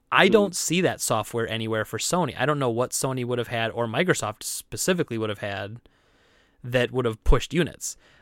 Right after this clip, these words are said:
Speaker 1: um, unless people were buying systems in March for Final <laughs> Fantasy seven, but I, I don't think that was the case. That's not usually how it works. Um, so we might see the P S fours were still going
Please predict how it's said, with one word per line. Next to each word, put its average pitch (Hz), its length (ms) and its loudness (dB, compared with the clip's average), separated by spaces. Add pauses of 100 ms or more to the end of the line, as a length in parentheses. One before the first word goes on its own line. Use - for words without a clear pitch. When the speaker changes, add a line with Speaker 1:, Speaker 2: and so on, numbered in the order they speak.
(120)
Speaker 1:
um, 123 220 0
unless 135 440 2
people 165 260 0
were 131 140 4
buying 123 280 2
systems 127 400 -4
in 110 120 -4
March 117 560 -2 (680)
for - 160 -2
Final 123 240 2
<laughs> - 80 -8
Fantasy 135 260 -2
seven, 147 500 0 (320)
but 135 160 4
I, 123 160 2 (120)
I 120 140 -2
don't 117 240 -2
think 135 220 -2
that 113 100 -4
was 113 140 -8
the 107 80 -8
case. 127 260 -2
That's 113 160 -6
not 120 160 -6
usually 110 240 -4
how 101 160 -4
it 87 60 -10
works. - 440 -6 (720)
Um, 113 420 -2
so 156 140 4
we 156 120 6
might 147 220 2
see 143 180 0
the 120 100 0
P - 160 -4
S 117 140 0
fours 147 280 6
were 117 120 -2
still 120 400 0 (280)
going 117 320 -2